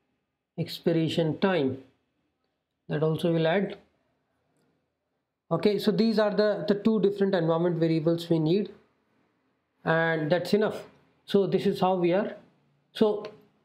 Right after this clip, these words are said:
I will tell you the difference, register async, and let's see what all different methods it provides. Now there are different ways of, uh, module initialization.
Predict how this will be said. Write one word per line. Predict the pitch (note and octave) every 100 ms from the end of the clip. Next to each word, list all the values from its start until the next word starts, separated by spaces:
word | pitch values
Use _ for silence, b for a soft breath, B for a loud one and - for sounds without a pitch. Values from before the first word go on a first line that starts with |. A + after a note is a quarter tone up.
| _ -
I | A#3+
will | A#3
tell | G#3+
you | G3+
the | F3+
difference, | E3+ E3+ D3+ - D#3
register | E3+ G3 - G#3+
async, | G3 A3+ A#3 A3+ -
and | E3+ E3+ E3+ E3+ E3+ - - -
let's | F3+ E3+
see | F#3+
what | E3 D#3
all | E3
different | D#3 D#3 E3+
methods | D3+ C#3+ D#3 -
it | D#3
provides. | D#3 C#3 E3 G3 - - _ _ _ _ _ _ _ _ _ _ _ _ _
Now | G3 G3 F3+
there | A#3
are | A3+
different | F#3 G#3 A#3 G#3+ E3+
ways | F#3+ G3+ - F#3
of, | F#3 F#3 -
uh, | G3 F3+ F3 F3 - _ _ _ _ _ _ -
module | F3+ G3 F#3 G3+ G3+
initialization. | F3 F3 E3+ D#3 D3 D3+ D3 C3+